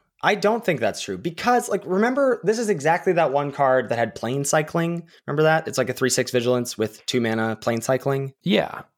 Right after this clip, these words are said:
Speaker 1: This is that card, but cycling one is, I think, generally gonna be better than plane cycling two. And we've got cycling matters here.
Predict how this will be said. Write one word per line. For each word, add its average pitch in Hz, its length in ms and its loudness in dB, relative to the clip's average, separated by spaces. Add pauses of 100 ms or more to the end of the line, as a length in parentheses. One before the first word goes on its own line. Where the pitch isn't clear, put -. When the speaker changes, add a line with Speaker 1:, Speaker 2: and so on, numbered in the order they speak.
(120)
Speaker 1:
This 175 140 0
is 196 120 -2
that 196 200 2
card, 98 460 0
but 139 200 -2 (200)
cycling 170 400 2
one 147 220 4
is, 120 140 0
I 120 80 0
think, 156 200 -4 (280)
generally 160 420 2
gonna 127 160 0
be 117 100 2
better 107 540 2
than 101 320 -4 (120)
plane 143 220 0
cycling 113 460 -2
two. 131 480 -4 (480)
And 127 260 -2
we've 127 180 -2
got 143 280 2
cycling 143 400 2
matters 131 400 -2
here. - 340 -18